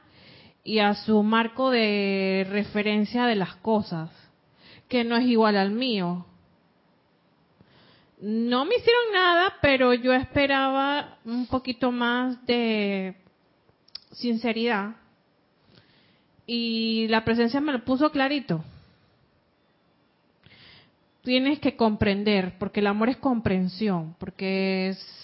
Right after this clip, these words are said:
si tú no comprendes a tu hermano y no le buscas el porqué, las cosas van a seguir en la misma crítica, en la misma condenación, porque eso es falta de comprensión, eso es ignorancia de las cosas. Entonces yo dije, "Bueno,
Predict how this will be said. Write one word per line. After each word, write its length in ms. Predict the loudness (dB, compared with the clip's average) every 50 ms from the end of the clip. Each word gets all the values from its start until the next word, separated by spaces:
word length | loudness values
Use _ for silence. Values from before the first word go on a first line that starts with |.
| -20 -14 -8
si 140 | -8 -6
tú 120 | -6 -4 -4
no 140 | -4 -4 -2
comprendes 460 | 0 0 0 2 0 0 2 2 2
a 120 | 2 2 2
tu 80 | 0
hermano 460 | -2 0 0 0 0 0 0 0 -2 -2
y 120 | -2 -2
no 140 | 0 0 2
le 80 | 2 4
buscas 420 | 4 2 2 0 0 -2 2 4
el 140 | 4 2 2
porqué, 560 | 2 2 2 2 2 0 -2 0 0 2 2
las 180 | 2 0 0 0
cosas 320 | -2 -4 -2 0 0 0
van 160 | 2 2 2
a 40 | 2
seguir 200 | 0 0 0 0
en 100 | -2 -2
la 100 | -4 -4
misma 300 | -4 -4 -4 -4 -4 -6 -4
crítica, 600 | -4 -4 -4 -4 -6 -8 -6 -4 -4 -4 -6 -8 -12 -20 -20 -20 -20 -20 -20 -18 -8
en 80 | -4 -2
la 80 | 0
misma 240 | 2 2 2 0 -2
condenación, 640 | -2 -2 -2 0 0 0 0 0 0 2 0 0 0
porque 300 | -2 -6 -4 -6 -8 -6
eso 240 | -4 -6 -4 -4 -4
es 80 | -6 -4
falta 280 | -4 -4 -2 0 0
de 120 | 0 0 0
comprensión, 840 | -2 -2 -2 -2 -4 -4 -2 -2 -4 -4 -4 -4 -2 -2 -2 -4 -6
eso 140 | -6 -4 -4
es 80 | -4 -2
ignorancia 800 | -4 -6 -8 -6 -4 -2 -2 0 0 0 0 -2 -4 -4 -4 -6
de 60 | -6
las 140 | -6 -10 -12
cosas. 360 | -16 -20 -20 -20 -20 -20 -20 -20 _ _ _ _ _ _ _ _ _ -20 -20 -20 -20
Entonces 340 | _ -14 -10 -6 -4 -2 0
yo 80 | 2 2
dije, 220 | 2 0 0 -2
"Bueno, 420 | -2 0 0 0 0 0 -2 -4